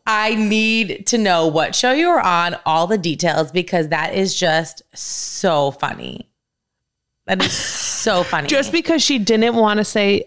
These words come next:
Speaker 2: I, I honestly, again, I relate so much to that. I know that feeling where you're like, "Well, uh, maybe they've already done a bunch of, like,
Speaker 1: Cast-
Speaker 2: interviews,
Speaker 1: Totally.
Speaker 2: casting, and she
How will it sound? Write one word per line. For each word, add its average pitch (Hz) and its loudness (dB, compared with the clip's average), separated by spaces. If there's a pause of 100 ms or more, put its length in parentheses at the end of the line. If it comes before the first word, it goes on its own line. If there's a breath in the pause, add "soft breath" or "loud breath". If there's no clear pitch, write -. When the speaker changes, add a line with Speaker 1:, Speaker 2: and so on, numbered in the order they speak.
Speaker 2:
I, 214 0
I 226 0
honestly, 233 0
again, 202 0
I 208 0
relate 190 2
so - -4
much - -2
to - -4
that. - 0 (140)
I - 0
know 208 4
that 202 0
feeling 196 -2
where 220 6
you're 214 4
like, 208 2
"Well, 220 4 (400 loud breath)
uh, 165 0
maybe 240 4
they've 233 4
already 226 4
done 214 2
a 214 2
bunch 202 0
of, 208 0
like, 196 2 (100)
Speaker 1:
Cast- 240 -2
Speaker 2:
interviews, 240 2
Speaker 1:
Totally. - -2
Speaker 2:
casting, 226 2
and 214 2
she 220 2